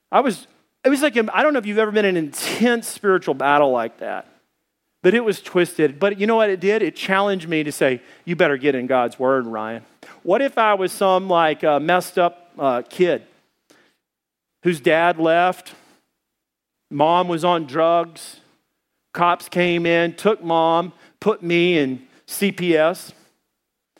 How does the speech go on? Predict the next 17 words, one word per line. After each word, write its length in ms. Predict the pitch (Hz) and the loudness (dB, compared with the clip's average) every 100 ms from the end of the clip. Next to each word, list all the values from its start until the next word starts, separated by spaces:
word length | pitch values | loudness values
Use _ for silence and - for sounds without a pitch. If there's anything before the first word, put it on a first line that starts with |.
| _ _ _ | _ _ _
I 140 | 196 185 | -2 0
hated 420 | 185 180 180 175 | 2 2 0 0
the 80 | 165 | 0
government. 500 | 165 165 175 175 190 _ _ _ _ _ _ - | 0 0 -2 -4 -4 _ _ _ _ _ _ -4
I 180 | 208 196 | -2 0
hated, 640 | 190 196 180 185 180 127 _ _ - | 0 0 0 0 -2 -6 _ _ -4
uh, 460 | 170 175 180 180 | 0 0 0 0
the 120 | 180 185 | -2 -4
federal 540 | - 208 180 196 185 | -2 -2 0 0 0
authorities. 680 | 180 196 185 185 180 185 180 | 0 0 0 0 0 -2 -2
I 140 | 185 175 | -2 0
hated 420 | 190 190 190 147 - | 0 0 -2 -4 -10
the 180 | 156 185 | -2 -2
system. 760 | - 208 196 - 208 214 196 170 _ _ _ _ _ _ _ - | -2 -2 -2 0 -2 -2 -6 -18 _ _ _ _ _ _ _ -4
And 140 | 170 175 | 0 2
I'm 100 | 180 | 2
angry. 460 | 185 175 131 113 | 0 0 -6 -8